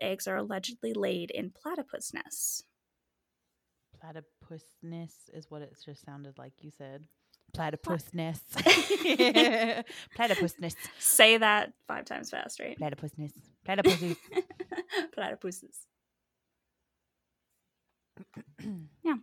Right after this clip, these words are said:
Speaker 1: I thought that was kinda cool, especially when you think of the platypus. Like, that's such a weird fucking creature. Who knows? Maybe the bunyip does exist.
Speaker 2: It's,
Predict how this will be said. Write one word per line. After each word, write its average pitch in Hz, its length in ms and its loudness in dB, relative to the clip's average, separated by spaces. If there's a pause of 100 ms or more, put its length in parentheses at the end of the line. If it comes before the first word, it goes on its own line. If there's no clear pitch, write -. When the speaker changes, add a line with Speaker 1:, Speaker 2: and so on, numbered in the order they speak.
(100)
Speaker 1:
I - 60 -2
thought 302 140 -2
that - 80 0
was 277 100 -2
kinda 226 180 -2
cool, 220 240 -2
especially 403 500 2
when 285 140 4
you 240 140 -2
think 226 240 -4
of 240 180 -4
the 254 140 -2
platypus. 247 540 -4
Like, 226 120 -6
that's - 180 -4
such - 140 -6
a 269 60 0
weird 247 260 -2
fucking 226 300 -4
creature. 220 400 -8
Who 262 140 -2
knows? 285 340 0
Maybe 226 240 -4
the 247 100 -4
bunyip 240 400 -4
does 269 220 -4
exist. - 500 -10 (2250)
Speaker 2:
It's, - 260 -10